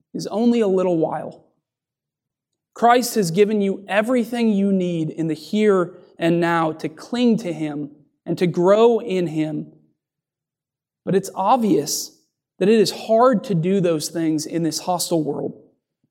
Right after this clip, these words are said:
when we still fight to abstain from the passions of the flesh. But a day is quickly coming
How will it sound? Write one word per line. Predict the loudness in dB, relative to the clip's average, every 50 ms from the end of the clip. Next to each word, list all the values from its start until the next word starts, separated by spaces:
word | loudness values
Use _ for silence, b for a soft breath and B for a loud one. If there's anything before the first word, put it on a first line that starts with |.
| _ 0
when | 2 4 4
we | 4 2
still | 0 -2 -4 -2 2 2 2 2
fight | 0 -4 -4 -2 0 0 -2 -4 -4
to | -2 -2
abstain | -2 -2 -4 -8 -8 -6 -4 -4 -2 0 0 0 -2
from | -2 -4 -6 -6
the | -6
passions | -6 -8 -10 -10 -10 -10 -10 -8 -6 -4 -2 -2 -4 -4 -8 -12 -16 _ _ _ _ -14
of | -6 -4
the | -4 -4
flesh. | -2 -2 -2 -2 -2 -2 -4 -8 -10 -18 -20 -20 _ _ _ _ _ _ _ _ _ _ _ _ _ _ _ _ _ _ _ _ _ _ _ _ -8
But | -4 -2 0
a | 0
day | 0 0 0 0 0 2 2 2 2 0
is | 0 -4 -6
quickly | -8 -10 -8 -6 -4 -4 -4 -4 -4 -4 -4
coming | -4 -4 -4 -4 -2 -2 -4 -8 -10